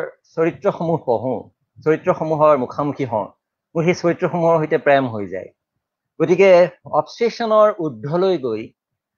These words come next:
হয়তো মামণি বাইদেউক, আহ, ৰচনাৰ বিষয়ে কথা ক'বলৈ অলপ টানেই হ'ব। আকস্মিকভাৱে এই প্ৰশ্নটোৰ মুখামুখি হৈ মই অলপ টেনশ্যনেই হৈ গৈছেগে মোৰ।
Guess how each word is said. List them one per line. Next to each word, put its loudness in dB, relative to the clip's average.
হয়তো -2
মামণি 0
বাইদেউক, 2
আহ, -2
ৰচনাৰ -2
বিষয়ে -6
কথা -8
ক'বলৈ -4
অলপ 0
টানেই 2
হ'ব। 0
আকস্মিকভাৱে -2
এই 6
প্ৰশ্নটোৰ -2
মুখামুখি -2
হৈ 4
মই 2
অলপ 2
টেনশ্যনেই -4
হৈ 0
গৈছেগে -8
মোৰ। -12